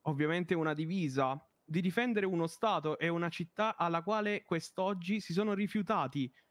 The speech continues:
di preservare all'interno di quest'aula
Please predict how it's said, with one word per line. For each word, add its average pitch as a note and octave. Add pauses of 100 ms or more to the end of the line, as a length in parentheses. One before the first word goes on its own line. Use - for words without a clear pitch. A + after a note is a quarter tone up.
di D#3 (260)
preservare G#3
all'interno F3+
di E3+
quest'aula G#3